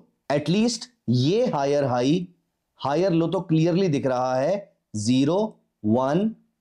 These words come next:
टू and buy above one with a stop loss of two। Look at the rally, a massive one। आप सेम स्ट्रेटजी किसी भी इंडेक्स पे या किसी भी बड़ी कमोडिटी जैसे कि गोल्ड, सिल्वर, क्रूड ऑयल पे अप्लाई कर सकते हैं।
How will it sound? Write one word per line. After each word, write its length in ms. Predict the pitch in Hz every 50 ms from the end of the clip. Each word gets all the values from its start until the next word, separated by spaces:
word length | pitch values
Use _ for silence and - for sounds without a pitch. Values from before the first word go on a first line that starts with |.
| _ _ -
टू 400 | 190 185 175 175 185 202 202 - _ _ _ - 139
and 120 | 147 143 127 107 104
buy 140 | 127 135 147 165 165 - 123
above 200 | 120 135 127 107 98
one 160 | 98 87 82 - _ _ _ _ _ _ _ _ _ _ -
with 140 | 127 139 151
a 60 | 151
stop 240 | - - 151 147 -
loss 160 | 180 160 160
of 100 | 147 - -
two। 100 | 170 185 214 220 190 - _ -
Look 240 | 127 160 175 170 160
at 100 | 135 120
the 100 | 135 123
rally, 300 | 113 95 87 82 85 85 - _ _ _ _ _ _ _ -
a 100 | 139 139
massive 420 | 123 120 123 120 - - 113 92 76
one। 140 | 69 - _ _ _ _ _ _ _ _ _ _ _ _ _ _ _ _ _ _ _ -
आप 160 | 143 160 175 165
सेम 400 | 170 - - 190 190 214 247 269
स्ट्रेटजी 520 | 233 - - 196 175 165 170 151 156 196 180 - -
किसी 260 | - 202 180 240 254 220
भी 180 | 190 226 240
इंडेक्स 480 | 233 226 165 165 170 180 185 226 220 -
पे 180 | - 220 226 247 254 254 - _ -
या 120 | 143 196 196 196 -
किसी 260 | 220 214 - 269 254
भी 360 | 185 208 214 240 269 262 - - 123 117
बड़ी 240 | - 175 196 262 254
कमोडिटी 420 | - 208 175 151 151 151 160 190 190
जैसे 220 | 180 170 156 180 180
कि 80 | 180 151
गोल्ड, 380 | 120 117 143 151 180 202 208 196
सिल्वर, 340 | - - 160 156 160 185 180
क्रूड 300 | 180 - 190 226 220 175
ऑयल 120 | 151 151 151
पे 100 | 170 165
अप्लाई 280 | 151 143 135 131 139
कर 120 | 127 135 123
सकते 320 | - 113 - - 98 95
हैं। 160 | 87 80 -